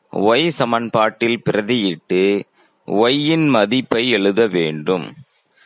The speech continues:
அட்டவணைப்படுத்திய பிறகு, வலது புறத்தில் கிராஃப்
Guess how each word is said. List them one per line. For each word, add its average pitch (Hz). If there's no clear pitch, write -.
அட்டவணைப்படுத்திய 107
பிறகு, 87
வலது 135
புறத்தில் 98
கிராஃப் 120